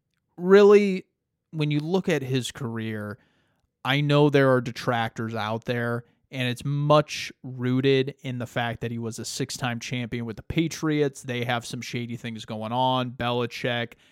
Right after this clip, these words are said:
when everybody's beating up on your team, you wanna find a way to knock it down. That is not where Tom Brady's greatness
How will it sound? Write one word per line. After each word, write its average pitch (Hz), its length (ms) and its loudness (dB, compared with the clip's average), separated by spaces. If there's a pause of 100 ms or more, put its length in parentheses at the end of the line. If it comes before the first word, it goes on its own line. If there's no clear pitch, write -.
(260)
when 131 200 -4
everybody's 127 580 -4
beating 127 300 -4
up 120 180 -2
on 113 160 -4
your 117 160 -6
team, 117 420 -6 (220)
you 127 140 -6
wanna 120 280 -4
find 110 360 -6
a 104 40 -8
way 107 180 -8
to 104 100 -10
knock 101 320 -8
it 104 80 -18
down. 104 340 -12 (300)
That 160 340 2
is 151 160 2
not 127 500 2
where 117 640 -2
Tom 120 280 -4
Brady's 107 340 -8
greatness 107 720 -10